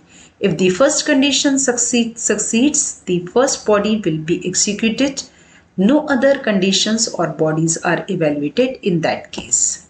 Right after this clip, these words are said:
If the first condition fails, means that is false, then the process continues in similar manner with the evaluation of the second condition, and the execution of this overall construct will cause precisely one of the bodies to be executed.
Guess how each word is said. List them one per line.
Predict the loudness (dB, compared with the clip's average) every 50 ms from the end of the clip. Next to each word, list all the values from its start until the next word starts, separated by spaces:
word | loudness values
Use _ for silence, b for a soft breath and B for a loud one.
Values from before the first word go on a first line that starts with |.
| _ _ _ _ _ _ -20 -20 _ _ _ _ _ _ _
If | -2 -2 0 2
the | 0 0
first | 2 2 2 2 2 0 0
condition | 0 2 2 2 2 2 2 2 2 2
fails, | 2 2 2 2 2 2 2 0 0 0 -2 -6 -10 -14 _ _ _ _ _ _ _ _ _ _ _ _ _ _ _ _ _ _ _ _ _
means | 0 2 2 2 0
that | -2 -2 0 0
is | -2 -2
false, | -4 -4 -2 0 0 0 0 0 -4 -4
then | -2 0 0 2 2
the | 2 2 2 0 -4 B B B B _ 0
process | 0 2 2 0 -2 -2 -4
continues | -2 0 0 0 2 2 2 2 2 2 2 2
in | 2 2 2
similar | 0 0 0 2 2 4 4 2 2 0
manner | 0 0 0 0 0 -2 0 -2
with | -4 -2 2
the | 2 2 4
evaluation | 4 2 4 4 4 4 4 2 0 0 0
of | -2 -2 -2 -2
the | -2
second | -2 0 0 0 0 0 0 0 2
condition, | 2 2 2 2 2 0 2 2 2 2 2 2 2
and | 0 0 2
the | 2 2
execution | 2 2 -2 -2 0 0 0 0 2 2 2
of | 2 0 0
this | -2 -2 0 -2 -2 0 0
overall | 2 2 2 2 4 4 2 2 0
construct | -2 -2 -2 -2 -2 -2 -4 -4 -4 -12 _ -2
will | -2 -2 -2 -2 _
cause | 2 2 2 2 0 -4 -6 B B B B B B B B
precisely | -2 0 0 2 2 2 2 0 -2 0 2 2 2
one | 4 2 2 2 2
of | 0 -2 -2 -4
the | -2 -2 0
bodies | 2 2 2 2 2 0 0 0 0 0
to | -2 -4 -6
be | -4 -4 -2 -2 -2
executed. | -2 0 -2 -4 -4 -8 -12 -14 -12 -12 -12 -14 -14